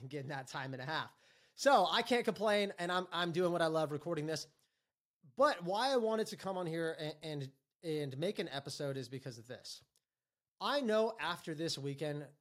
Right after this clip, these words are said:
there's gonna be a lot of remorse. And what I mean by that, I don't mean for Memorial Day. Um, being a veteran, it is a very important holiday to me. Some people gave their ultimate sacrifice. That's awesome.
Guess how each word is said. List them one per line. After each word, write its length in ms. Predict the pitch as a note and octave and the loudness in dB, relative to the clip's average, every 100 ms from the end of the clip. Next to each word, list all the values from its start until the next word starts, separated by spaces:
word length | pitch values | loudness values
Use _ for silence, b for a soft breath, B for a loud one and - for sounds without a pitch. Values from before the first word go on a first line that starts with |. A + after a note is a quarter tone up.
| _ D3 | _ -2
there's 280 | D#3+ F#3+ | 0 0
gonna 180 | A3 A3+ | 0 -2
be 140 | F3 F3 | 0 -2
a 60 | |
lot 240 | C#3 C#3 C#3 | 0 -2 -2
of 140 | A#2+ | -4
remorse. 560 | C3+ B2 B2 A2 - - | -8 -6 -10 -10 -12 -10
And 100 | C#3 | -8
what 140 | F#3+ A#3+ | -2 0
I 100 | E3+ | 2
mean 320 | F3+ G#3 G#3 | 2 2 2
by 180 | D3+ C3+ | 0 -2
that, 200 | C3 C3+ | -4 -4
I 80 | C#3 | -2
don't 260 | D#3 F#3 | -2 -4
mean 300 | F3 F3 F#3 | -4 -4 -6
for 160 | F3+ G3 | -6 -6
Memorial 540 | F3+ D#3+ C#3+ D3 C#3+ | -6 -4 -2 -2 -2
Day. 240 | C#3 C#3+ D3 C#3+ b b b b | -4 -4 -4 -12 b b b b
Um, 340 | C#3 C3+ B2 B2 | -2 -2 -2 -6
being 200 | D3 E3 | -4 -2
a 20 | |
veteran, 400 | D#3 D3+ D#3 D3 | -2 -2 -2 -2
it 100 | C3+ | -4
is 140 | C#3 | -4
a 60 | C#3+ | -4
very 260 | C#3 C#3+ | -4 -4
important 340 | C#3+ C#3 D3+ C#3 | -4 -6 -10 -8
holiday 400 | C3+ C3 C3+ C#3 | -6 -4 -4 -6
to 100 | A#2+ | -6
me. 220 | C#3 C#3 C#3 | -6 -8 -10
Some 180 | C#3+ | -12
people 240 | C3 C#3 B2+ | -8 -8 -8
gave 160 | C3 | -10
their 140 | B2 A#2+ | -10 -10
ultimate 320 | B2+ C3+ B2+ | -10 -10 -10
sacrifice. 500 | B2+ A#2+ C3 B2 A#2+ | -10 -10 -12 -12 -12
That's 160 | B2 - | -14 -12
awesome. 440 | D#3+ E3 E3 D#3+ | -8 -6 -6 -10